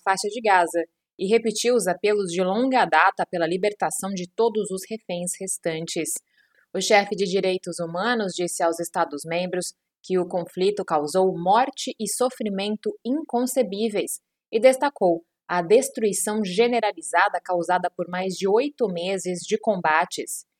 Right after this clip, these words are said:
Em seu discurso de abertura do Conselho de Direitos Humanos, em sessão em Genebra, o alto comissário da onu também reiterou sua preocupação sobre crimes de guerra que foram cometidos por todos os lados desde o início do conflito,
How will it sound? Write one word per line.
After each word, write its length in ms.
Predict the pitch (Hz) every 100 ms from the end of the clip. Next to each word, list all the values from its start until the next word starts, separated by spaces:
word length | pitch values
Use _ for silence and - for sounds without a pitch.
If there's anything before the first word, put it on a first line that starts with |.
| _ _
Em 80 | 160
seu 200 | 160 175
discurso 520 | 233 247 - 208 202
de 120 | 170
abertura 560 | 196 196 175 - 226 214
do 100 | 185
Conselho 500 | - 175 - 185 185
de 120 | 180
Direitos 480 | 165 170 180 - 175
Humanos, 480 | 165 170 233 220 - -
em 80 | 196
sessão 400 | 247 294 208 190
em 40 | 185
Genebra, 480 | 214 202 185 185 175 _ _ _ -
o 100 | 185
alto 220 | 190 190
comissário 500 | 190 180 175 202 190
da 160 | 185 156
onu 260 | 170 196 185
também 420 | 208 190 185 226
reiterou 540 | 208 180 226 208 180 180 _ _
sua 280 | - 214 208
preocupação 920 | 208 262 269 269 254 190 - 214 226
sobre 380 | - 214 196 208
crimes 440 | - 262 277 254
de 200 | 196 269 262
guerra 400 | 196 220 247 226
que 140 | - 180
foram 200 | 196 202
cometidos 640 | - 196 151 - 202 180 -
por 200 | - 208 _
todos 380 | 254 269 240 190
os 140 | 170
lados 520 | 151 180 240 226 214 160
desde 260 | 190 214
o 60 | 220
início 480 | 220 208 262 - 196
do 80 | 170
conflito, 580 | 208 185 180 190 190